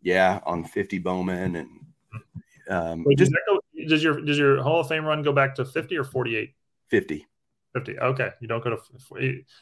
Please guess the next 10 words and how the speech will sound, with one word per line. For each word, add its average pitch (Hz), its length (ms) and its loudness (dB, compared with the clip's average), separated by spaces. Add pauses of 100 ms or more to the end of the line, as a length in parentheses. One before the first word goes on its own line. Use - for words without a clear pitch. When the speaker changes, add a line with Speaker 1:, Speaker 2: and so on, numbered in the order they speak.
(100)
Speaker 2:
didn't 135 140 6
wanna 127 140 8
include 127 240 4
the 120 80 2
Leaf. 110 340 -4 (320)
<laughs> 135 340 -4
Speaker 1:
Well, 117 160 8
I 117 100 12
buy 123 580 8 (800)
rookies 101 800 -6